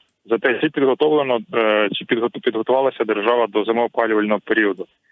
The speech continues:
чи все зроблено для того, щоб уникнути, е, ну, величезних відключень електроенергії, е, за підготовку укриттів, за підготовку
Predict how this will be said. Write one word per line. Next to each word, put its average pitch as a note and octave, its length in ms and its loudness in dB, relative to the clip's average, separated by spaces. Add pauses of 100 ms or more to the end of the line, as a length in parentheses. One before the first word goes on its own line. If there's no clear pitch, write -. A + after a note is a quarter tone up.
(440)
чи - 140 2
все C3+ 240 0
зроблено B2 460 0
для A2 120 0
того, A#2+ 220 0
щоб A2 240 -6
уникнути, A#2+ 560 0
е, G#2+ 720 2 (640)
ну, G#2+ 640 0 (420)
величезних A#2 760 0
відключень A#2 460 0
електроенергії, A2+ 640 2
е, F2+ 40 -6 (1500)
за A2+ 240 0
підготовку B2+ 540 0 (280)
укриттів, A#2 680 0 (520)
за A#2+ 600 4 (240)
підготовку A#2 640 0